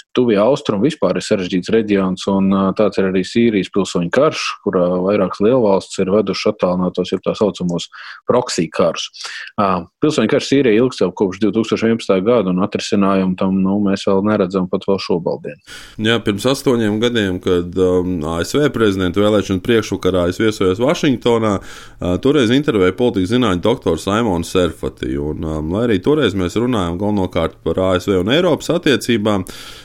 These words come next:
Speaker 2: kā arī A S V ārpolitiku pasaulē, Serfatī kungs toreiz, um,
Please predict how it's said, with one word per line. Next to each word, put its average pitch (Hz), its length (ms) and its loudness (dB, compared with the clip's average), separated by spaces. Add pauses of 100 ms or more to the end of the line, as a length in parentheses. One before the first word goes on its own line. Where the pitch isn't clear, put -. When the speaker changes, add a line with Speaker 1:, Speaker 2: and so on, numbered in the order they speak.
(160)
Speaker 2:
kā 80 220 -2
arī 80 160 0 (100)
A 78 80 2
S 78 160 -4
V 90 80 4
ārpolitiku 104 640 -2
pasaulē, 131 480 2 (400)
Serfatī - 480 0
kungs 143 240 0
toreiz, 120 640 2
um, 87 380 0